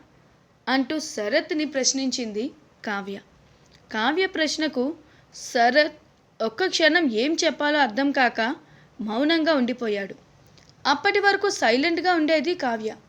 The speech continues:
ఇటువంటి భయంకరమైన ప్రశ్నలు ఆమె నోటి నుండి విని ఆశ్చర్యపోయాడు శరత్.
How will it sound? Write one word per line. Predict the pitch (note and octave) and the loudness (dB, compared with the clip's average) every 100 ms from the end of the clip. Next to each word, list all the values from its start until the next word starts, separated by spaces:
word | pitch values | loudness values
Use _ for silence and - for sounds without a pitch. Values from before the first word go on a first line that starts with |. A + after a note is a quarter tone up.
| _ - _ - | _ -20 _ -8
ఇటువంటి | D#4 F#4 F#4+ F#4 | -4 -2 0 -2
భయంకరమైన | A#3+ A3 C4 C#4+ F4 E4+ E4+ E4+ | -2 0 0 0 0 0 0 -2
ప్రశ్నలు | E4 D#4 - D#4 | -2 -2 -2 0
ఆమె | D#4 D4 C#4 | 0 2 0
నోటి | C4 C4 D4+ | -2 -2 -2
నుండి | C#4+ C#4 C#4+ | 0 0 0
విని | C4 B3+ B3+ | 0 0 -2
ఆశ్చర్యపోయాడు | A3 A3+ - D4 C#4 C4 A3+ G#3 G3+ | -6 -6 -4 -4 -4 -4 -2 -2 -4
శరత్. | B3+ - G3 G3 | -8 -8 -10 -12